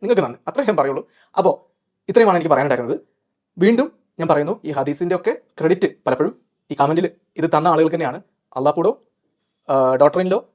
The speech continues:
സേ കുലാർ, പിന്നെ ന്യൂ ഹോപ്സ് നൂറ്റി ഇരുപത്തിമൂന്ന്, ലൈറ്റ് സാക്ഷി, ആ, വേറെയും കുറച്ച് ആളുകളൊക്കെ ഉണ്ട്, അവരുടെ പേര് എനിക്ക് ഓർമ്മയില്ല. എല്ലാവർക്കും നന്ദി. ഞാൻ അടുത്ത തവണ മുതൽ സ്ക്രീൻഷോട്ട് എടുത്ത് സ്ക്രീനിൽ കാണിച്ചുകൊണ്ട് തന്നെ, ആ, വീണ്ടും ഞാൻ പണ്ട് ചെയ്തിരുന്ന പരിപാടി തുടങ്ങാൻ ആഗ്രഹിക്കുന്നു.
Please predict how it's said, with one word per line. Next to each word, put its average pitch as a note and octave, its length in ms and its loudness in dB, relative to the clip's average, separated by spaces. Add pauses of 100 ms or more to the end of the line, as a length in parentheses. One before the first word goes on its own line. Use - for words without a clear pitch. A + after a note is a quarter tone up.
(140)
സേ F3+ 220 0
കുലാർ, - 440 0 (420)
പിന്നെ D#3 260 -6 (440)
ന്യൂ F3 120 -2
ഹോപ്സ് F3+ 220 0
നൂറ്റി D#3+ 120 -8
ഇരുപത്തിമൂന്ന്, E3 280 -4
ലൈറ്റ് D#3 140 -2
സാക്ഷി, D3+ 440 -4 (120)
ആ, B2 160 -2
വേറെയും C#3 280 2
കുറച്ച് D#3+ 180 2
ആളുകളൊക്കെ D3+ 280 0
ഉണ്ട്, C3+ 100 -6
അവരുടെ C#3+ 180 -4
പേര് E3 340 0
എനിക്ക് E3+ 160 0
ഓർമ്മയില്ല. D#3+ 360 0 (400)
എല്ലാവർക്കും F3 280 4
നന്ദി. F3+ 200 -2 (160)
ഞാൻ D#3+ 100 -2
അടുത്ത D#3 180 0 (140)
തവണ D#3 120 4
മുതൽ D3 160 -2
സ്ക്രീൻഷോട്ട് D#3+ 520 0
എടുത്ത് F#3+ 340 -2
സ്ക്രീനിൽ D#3 340 -6
കാണിച്ചുകൊണ്ട് D#3 380 -4
തന്നെ, C#3 140 -6 (420)
ആ, - 20 -8
വീണ്ടും E3+ 340 0 (160)
ഞാൻ D3 80 -10
പണ്ട് D3+ 160 2
ചെയ്തിരുന്ന D3+ 260 -2
പരിപാടി D3+ 280 -2
തുടങ്ങാൻ D3 260 2 (280)
ആഗ്രഹിക്കുന്നു. C#3 480 -4